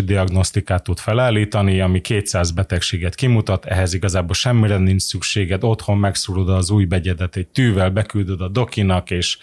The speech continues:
ő mindent, ö, meg fog tudni állapítani. Ez különben egy hatalmas, szinte már csoda lett volna, hogyha ez megvalósul, hiszen most ugye be kell menni, vénás vérvétel, azt elemzik, tehát egy hatalmas újítás lett volna,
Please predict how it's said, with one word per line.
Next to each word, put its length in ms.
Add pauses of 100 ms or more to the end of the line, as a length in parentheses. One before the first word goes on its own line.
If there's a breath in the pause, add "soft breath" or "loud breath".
(500 loud breath)
ő 260
mindent, 580
ö, 220
meg 180
fog 140
tudni 260
állapítani. 840 (300 loud breath)
Ez 200
különben 280
egy 220 (100)
hatalmas, 560 (120)
szinte 280
már 140
csoda 300
lett 200
volna, 200
hogyha 300
ez 160
megvalósul, 640
hiszen 560 (420)
most 280
ugye 340 (140)
be 320
kell 240
menni, 580
vénás 600
vérvétel, 880
azt 280
elemzik, 600
tehát 420
egy 140
hatalmas 540
újítás 500
lett 160
volna, 380